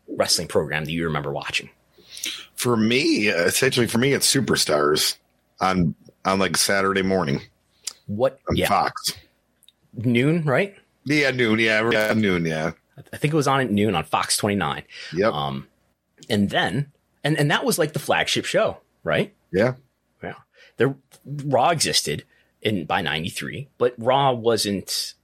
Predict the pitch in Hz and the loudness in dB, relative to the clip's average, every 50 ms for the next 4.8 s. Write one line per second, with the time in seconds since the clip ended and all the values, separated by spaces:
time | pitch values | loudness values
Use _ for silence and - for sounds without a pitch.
0 | - - - - - - 101 85 80 - 82 76 69 - - - - - 92 90 | -8 -8 -8 -8 -4 -4 -4 -4 -4 -6 -8 -10 -8 -6 -4 -4 -2 0 0 2
1 | 110 104 - - 64 - - - - - - - - - - - - - - - | 2 2 0 -2 -4 -6 -2 -2 -2 -2 -2 -6 -8 -12 -12 -16 -20 -20 -20 -20
2 | - _ - 71 69 69 69 67 69 67 - _ _ - 104 101 - 101 82 80 | -18 _ -4 -2 -2 -2 -2 -4 -6 -8 -12 _ _ -6 -6 -4 0 0 0 0
3 | 78 78 76 87 82 80 76 71 67 65 67 76 120 143 147 131 117 113 107 - | 0 -2 -4 -4 -6 -4 -4 -4 -6 -6 -6 -4 -2 0 2 2 2 2 2 0
4 | - - - - - - - - - _ - - 76 76 78 80 | -2 -4 -8 -16 -20 -18 -18 -18 -16 _ -2 -2 0 0 0 -2